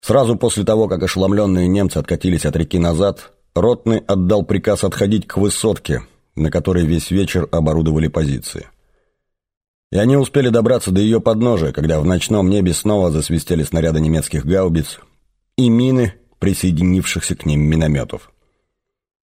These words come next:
Судя по разрывам, они у фрицев были малого, ротного калибра, и потому в артналёте на опорный пункт роты не участвовали. Для такого калибра далеко, разброс большой, да и сама мина не шибко мощная.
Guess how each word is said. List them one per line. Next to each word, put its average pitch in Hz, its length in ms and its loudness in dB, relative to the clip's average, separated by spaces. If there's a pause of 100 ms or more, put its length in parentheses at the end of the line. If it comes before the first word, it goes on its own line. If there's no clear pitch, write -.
(140)
Судя 123 280 0
по 117 80 0
разрывам, 113 520 2
они 90 200 2
у 92 60 2
фрицев 90 480 -2
были 90 400 2
малого, 90 720 0
ротного 80 440 0
калибра, 85 520 0 (580)
и 110 80 -8
потому 120 340 2
в 101 80 0
артналёте 113 600 0
на 98 120 2
опорный 98 440 0
пункт 101 340 -2
роты 98 260 0
не 90 120 2
участвовали. 76 800 -4 (520)
Для 80 180 0
такого 107 300 0
калибра 92 400 0
далеко, 90 640 0
разброс 95 420 0
большой, 71 480 -4 (580)
да 92 140 0
и 123 60 2
сама 135 280 2
мина 110 480 0
не 90 200 2
шибко 87 380 -2
мощная. 80 560 -2